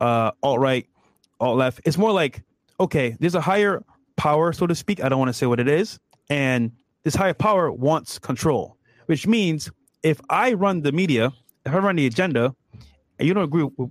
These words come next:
with what I'm saying, guess what? I can cancel, cancel you at any point in time. And this can mean Instagram, Facebook, Twitter, Snapchat, because guess what? This whole paradigm is being run by the government,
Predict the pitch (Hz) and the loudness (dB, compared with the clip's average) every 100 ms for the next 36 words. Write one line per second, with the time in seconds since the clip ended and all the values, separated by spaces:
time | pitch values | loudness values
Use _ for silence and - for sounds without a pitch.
0 | - 139 147 131 117 254 175 180 - _ | -2 0 2 0 0 0 0 -2 -8 _
1 | _ _ 220 208 262 165 - _ _ _ | _ _ -4 -2 0 0 -2 _ _ _
2 | _ _ - 220 - 190 180 - 190 160 | _ _ -4 -2 0 0 0 -2 -4 0
3 | 170 - 147 147 139 113 120 71 _ _ | 0 0 0 0 -2 0 -2 -4 _ _
4 | _ - 160 196 160 156 147 139 _ - | _ -2 0 0 0 2 0 -2 _ -6
5 | 147 160 165 165 165 - _ _ 160 147 | -4 0 0 0 -2 -6 _ _ -2 -2
6 | - 160 143 _ _ _ _ _ - 165 | 2 0 0 _ _ _ _ _ -4 0
7 | 151 147 147 - - _ - 170 147 165 | 2 2 0 -8 -20 _ -6 -4 -2 -2
8 | 143 156 147 139 190 - 185 - _ _ | -2 0 0 0 -2 0 -2 -2 _ _
9 | - _ 180 - 196 208 202 175 - 160 | -20 _ -2 0 2 4 4 0 -2 0
10 | 185 196 226 262 147 135 143 151 139 131 | 2 2 0 -2 -2 0 0 0 0 0
11 | 123 185 123 95 | 2 0 -2 -6